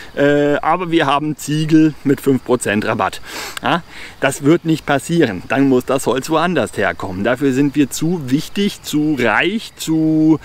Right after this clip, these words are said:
Wohlstandsgesellschaft, zu, kann man nennen, wie man lustig ist.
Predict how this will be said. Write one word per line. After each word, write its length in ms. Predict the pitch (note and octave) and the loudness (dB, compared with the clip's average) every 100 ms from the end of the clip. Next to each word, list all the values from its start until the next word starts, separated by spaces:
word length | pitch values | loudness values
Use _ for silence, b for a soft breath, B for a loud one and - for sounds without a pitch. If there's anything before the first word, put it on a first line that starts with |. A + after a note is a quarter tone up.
| B B | B B
Wohlstandsgesellschaft, 1400 | C3 D3 F#3 - F#3 F#3+ - F#3 E3+ E3 E3+ F3 E3+ - | 2 4 4 2 -2 -2 -2 0 2 2 2 0 -2 -4
zu, 440 | - D3 D3+ D#3 - A#2+ G2 - | -2 2 4 4 2 -2 -8 -4
kann 140 | C3+ | 0
man 460 | C#3+ D3 G2 B2 C3 | 2 2 0 -2 2
nennen, 320 | C#3+ E3+ E3 | 2 2 2
wie 80 | D3 | 2
man 220 | C#3+ C3+ | 4 4
lustig 420 | C#3+ F#3+ D#3 B2+ | 4 2 0 0
ist. 260 | A2+ G3+ | 0 0